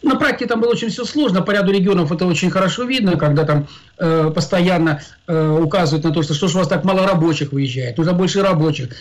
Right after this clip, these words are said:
вот, э, у вас, э, много выезжает там бюрократии, много выезжает творческих работников. Нет, нужно, чтобы больше выезжали представители рабочего класса. И по новой каждый год это снова возвращается, вот, нужно, нужно.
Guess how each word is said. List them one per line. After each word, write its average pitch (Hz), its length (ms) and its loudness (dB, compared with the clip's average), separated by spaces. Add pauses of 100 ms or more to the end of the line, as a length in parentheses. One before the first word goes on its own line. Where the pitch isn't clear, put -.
(180)
вот, 151 200 0
э, 165 60 0
у 165 160 2
вас, 180 240 0
э, 165 320 0 (240)
много 165 300 2
выезжает 156 500 2
там 143 500 2
бюрократии, 160 840 0
много 147 240 2
выезжает 147 420 2
творческих 156 420 -2
работников. 143 720 -2
Нет, 175 400 2
нужно, 156 220 2
чтобы 151 180 0
больше 147 240 0
выезжали 151 420 2 (140)
представители 151 540 0
рабочего 147 400 0
класса. 180 500 0 (240)
И 220 80 -2
по 220 140 0
новой 247 260 2
каждый 180 300 0
год 208 180 0
это 156 160 -4
снова 180 240 0
возвращается, 151 640 0
вот, 127 120 -6
нужно, 151 400 0
нужно. 120 300 -4